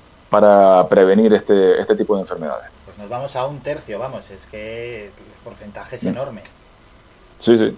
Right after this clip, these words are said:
Speaker 1: bueno, es un porcentaje bastante alto, aunque después, por ejemplo, los factores hereditarios también mandan, pero
Speaker 2: Sí,
Speaker 1: es
Speaker 2: claro.
Speaker 1: un treinta por ciento, con lo cual, pues bueno, podemos hacer algo.
Speaker 2: Sí, sí, es que está en nuestra mano, lo hereditario no está en nuestra mano, pero en este caso la alimentación sí.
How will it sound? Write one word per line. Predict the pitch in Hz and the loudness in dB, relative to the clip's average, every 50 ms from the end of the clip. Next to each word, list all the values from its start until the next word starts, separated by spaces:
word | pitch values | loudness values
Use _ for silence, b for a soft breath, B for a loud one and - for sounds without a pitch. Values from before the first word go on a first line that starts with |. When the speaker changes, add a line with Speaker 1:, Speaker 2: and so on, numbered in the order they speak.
| - _ - | -12 _ -10
Speaker 1:
bueno, | - - - - - - 80 | -8 -6 -6 -6 -6 -4 -2
es | 85 87 85 | -2 0 0
un | 87 95 95 87 | 2 0 0 0
porcentaje | - 95 90 101 98 - 107 104 120 | -2 -2 -2 0 2 2 4 4 4
bastante | 123 110 - 104 90 - 147 110 | 2 2 2 0 2 4 4 4
alto, | 127 127 - 165 165 160 127 | 4 4 2 0 2 2 2
aunque | 95 85 82 82 - | 2 0 -2 -2 0
después, | 87 85 87 87 85 85 82 - 104 98 90 | 2 4 4 4 4 2 0 0 0 0 0
por | - 98 95 | 0 -2 0
ejemplo, | 95 98 101 104 104 | 0 -2 0 2 2
los | 101 92 | 2 2
factores | - 92 - 101 95 95 95 | 2 0 2 2 2 2 4
hereditarios | 101 101 98 98 95 110 107 104 87 | 4 4 4 2 2 2 2 0 0
también | 92 87 92 92 95 | -2 -4 -6 -6 -4
mandan, | 98 107 113 120 135 135 | -4 -4 -2 -4 -4 -6
pero | 117 113 101 95 95 | -4 -2 -2 0 -2
Speaker 2:
Sí, | 92 | -2
Speaker 1:
es | 92 - | -4 -6
Speaker 2:
claro. | 92 95 104 104 | -8 -6 -6 -6
Speaker 1:
un | 101 | -6
treinta | - 113 110 101 104 | -4 -4 -2 -2 -4
por | 82 85 - | -4 -6 -8
ciento, | - 123 131 117 104 92 | -6 -6 -6 -4 -4 -4
con | 87 82 | -4 -4
lo | 80 | -4
cual, | 78 92 92 - | -4 -4 -4 -2
pues | - - 110 | 0 0 2
bueno, | 110 117 127 - - B B B B B B - | 2 2 0 -2 -4 B B B B B B 0
podemos | 101 92 95 101 101 104 | 2 2 4 4 4 4
hacer | 107 104 - 92 85 | 2 2 4 4 4
algo. | 113 127 101 82 - - _ _ | 4 2 2 -2 -4 -8 _ _
Speaker 2:
Sí, | - 160 151 | -14 -14 -10
sí, | - 190 143 104 101 | -10 -10 -10 -10 -12
es | 95 - | -14 -12
que | - 123 | -12 -12
está | - - 123 | -10 -10 -10
en | 123 | -10
nuestra | 131 127 - 120 110 | -10 -12 -12 -12 -10
mano, | 131 156 135 104 95 | -10 -10 -10 -12 -14
lo | 90 98 | -14 -14
hereditario | 101 98 101 95 98 95 101 113 117 123 127 131 131 | -12 -12 -12 -14 -14 -14 -12 -12 -10 -6 -6 -6 -6
no | 127 123 117 | -6 -8 -14
está | 113 - - 117 - - _ _ _ _ - | -14 -12 -12 -12 -14 -14 _ _ _ _ -20
en | 107 104 107 | -20 -18 -18
nuestra | 113 104 - 113 110 | -18 -18 -18 -16 -16
mano, | 113 120 127 143 147 139 | -14 -14 -12 -14 -12 -12
pero | 135 117 110 107 | -10 -12 -10 -12
en | 104 | -14
este | 107 - - 110 | -16 -16 -18 -16
caso | - 113 113 - 135 139 | -14 -14 -14 -12 -12 -10
la | 131 110 | -10 -10
alimentación | 107 101 101 98 98 95 - 123 110 101 | -12 -12 -14 -14 -16 -16 -16 -16 -18 -18
sí. | - - 123 95 | -18 -18 -18 -18